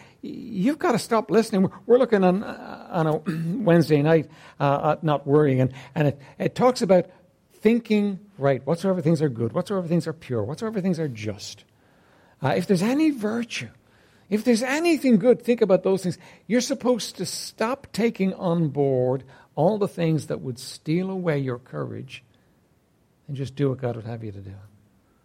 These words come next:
You know, here's what you're gonna, by the way, y-, you, you that talk to people, friends and, and counselors that talk to people, be careful because you don't always know what God is doing in somebody else's life.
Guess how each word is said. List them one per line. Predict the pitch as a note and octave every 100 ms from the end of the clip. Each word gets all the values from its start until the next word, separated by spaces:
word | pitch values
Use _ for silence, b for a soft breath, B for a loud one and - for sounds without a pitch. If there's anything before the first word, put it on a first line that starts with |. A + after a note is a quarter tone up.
| _ _ b b -
You | B3
know, |
here's | A3+ C4
what | A#3
you're | F#3+
gonna, | F3
by | - -
the | D#4
way, | - -
y-, | F#3+
you, | G#3 G#3+ G3 G3 F#3+ A#3
you | G3+ B3+
that | B3+ -
talk | G#3+ A#3 F#3+
to |
people, | C3+ C#3 D#3+
friends | D3+ D#3+ F#3+ E3
and, | D#3+ D#3
and | E3+ F3+ - - - F3+ - E3 D3+
counselors | E3+ E3 D#3 A#2+
that | C#3
talk | C#3 D#3
to | C3
people, | C3+ D3
be | A3+
careful | A#3+ A#3 C4+ G3+
because | D#3 - E3+ b b b -
you | E4
don't | A#4 A4+
always | G#4+ E4+ G3+
know | G3 G3
what | E3+
God | E3+ D#3+
is | B2
doing | D#3 F#3+
in | C#3+
somebody | C#3 A#2 A2+
else's | F#2+ F2+ - G#2+
life. | E2+